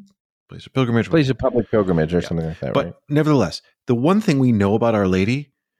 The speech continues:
Speaker 1: is nobody goes to her with a sincere heart and a sincere attention and walks away empty-handed. So I,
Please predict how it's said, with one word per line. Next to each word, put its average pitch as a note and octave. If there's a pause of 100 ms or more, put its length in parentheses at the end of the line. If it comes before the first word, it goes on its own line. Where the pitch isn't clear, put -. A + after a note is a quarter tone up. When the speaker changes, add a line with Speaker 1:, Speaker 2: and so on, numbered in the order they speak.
(140)
Speaker 1:
is C3
nobody D3
goes A#2+
to B2+
her C3
with A#2
a A2+
sincere B2
heart B2
and G#2+
a F#2+
sincere B2
attention A2
and F#2
walks G2+
away G2+
empty-handed. E2+ (400)
So G#2
I, B2+